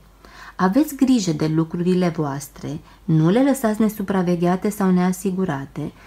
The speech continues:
deoarece pot tenta pe răufăcători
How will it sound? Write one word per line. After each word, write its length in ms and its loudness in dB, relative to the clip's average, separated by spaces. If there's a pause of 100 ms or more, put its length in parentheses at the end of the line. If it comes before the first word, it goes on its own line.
(140)
deoarece 680 2 (200)
pot 260 2
tenta 420 2
pe 180 -4
răufăcători 840 -4